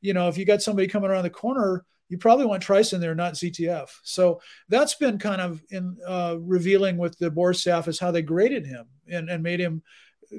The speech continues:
kind of, uh, you know, not a showcase player anymore. And, and it's kinda up for him to get it back. I mean, I don't know if his strength levels are gonna impress anybody when he goes to the combine.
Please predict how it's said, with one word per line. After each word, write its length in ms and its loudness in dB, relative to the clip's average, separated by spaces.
kind 220 -4
of, 220 -4
uh, 280 -2
you 180 -2
know, 460 -2
not 260 2
a 120 4
showcase 460 2
player 320 -4
anymore. 440 -8
And, 280 -6
and 280 -8
it's 220 -6
kinda 240 6
up 160 4
for 140 4
him 160 4
to 60 2
get 120 6
it 80 -2
back. 400 0
I 60 -2
mean, 260 -2
I 100 0
don't 180 0
know 260 2
if 220 -4
his 180 -4
strength 300 -2
levels 340 4
are 60 -4
gonna 160 -4
impress 340 -2
anybody 360 0
when 100 -4
he 80 -6
goes 180 0
to 60 -12
the 80 -12
combine. 440 -4